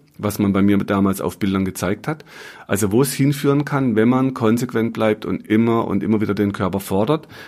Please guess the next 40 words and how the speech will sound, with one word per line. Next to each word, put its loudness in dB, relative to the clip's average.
und 0
zwar 2
auf -2
lange 2
Muskeln, 0
also -4
maximale 0
Beweglichkeit 0
bei 2
guter 0
Kraft. -8
Wann 4
muss 0
man 4
den 6
Rücken 2
operieren? 4
Das -4
wäre 2
jetzt -4
noch -2
so -6
eine 0
Frage, 0
äh, -2
wo 0
mir 2
oft -4
gestellt 2
wird 2
in 0
der -2
Praxis, -2
muss 2
man 6
denn 4
da 2
eine 0
Operation -4
machen? -8